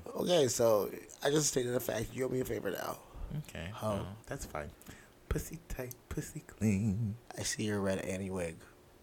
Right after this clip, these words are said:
Speaker 2: <laughs> I should
Speaker 1: I will
Speaker 2: wear
Speaker 1: post
Speaker 2: that.
Speaker 1: that video later on too. Maybe for her birthday. Ooh, the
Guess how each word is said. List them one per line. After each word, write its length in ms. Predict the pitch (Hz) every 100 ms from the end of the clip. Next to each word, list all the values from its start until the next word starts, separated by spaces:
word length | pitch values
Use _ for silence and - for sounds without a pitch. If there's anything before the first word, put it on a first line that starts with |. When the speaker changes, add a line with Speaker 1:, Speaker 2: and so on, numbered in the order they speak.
| - - - - -
Speaker 2:
<laughs> 1800 | 139 123 127 120 120 - 117 - 104 - 101 - 95 - 92 - 95 90 - - - -
I 80 | 117
should 160 | -
Speaker 1:
I 80 | 143
will 80 | 151
Speaker 2:
wear 60 | 143
Speaker 1:
post 280 | 147 135 131
Speaker 2:
that. 180 | 123
Speaker 1:
that 20 | 120
video 280 | 120 123 120
later 320 | 120 117 113
on 200 | 113 113
too. 340 | - 110 101 95
Maybe 240 | 131 180
for 160 | 175 127
her 100 | 104
birthday. 540 | 90 - - 85 - - -
Ooh, 540 | 151 151 147 139 123 - -
the 120 | 131